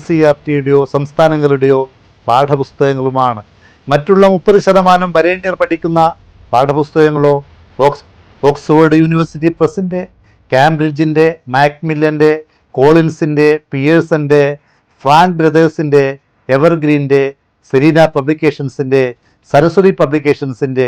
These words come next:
ഗുൽമോഹറിൻ്റെ, രത്നസാഗറിൻ്റെ ഒക്കെ ഗംഭീര പുസ്തകങ്ങളാണ്. അതിൽ അധ്യായങ്ങൾ കൂടുതലുണ്ട്, കൺസെപ്റ്റുകൾക്ക് ആഴം കൂടുതലുണ്ട്, നോളജ് ഡെൻസിറ്റി ഉയർന്നതാണ്.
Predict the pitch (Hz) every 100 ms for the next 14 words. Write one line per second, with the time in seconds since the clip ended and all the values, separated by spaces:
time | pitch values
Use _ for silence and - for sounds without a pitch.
0 | 117 127 143 143 143 131 135 131 135 131
1 | _ _ _ 156 156 185 - 151 147 147
2 | 143 143 - 139 123 - _ - 131 151
3 | 147 151 147 135 - 143 139 135 131 110
4 | _ _ _ _ 151 175 185 160 190 208
5 | 202 202 196 190 190 190 190 196 - _
6 | _ 143 160 160 190 - 190 185 185 160
7 | 165 185 185 175 175 175 175 170 170 175
8 | _ _ - 135 160 175 165 143 151 165
9 | - 190 175 165 151 156 151 147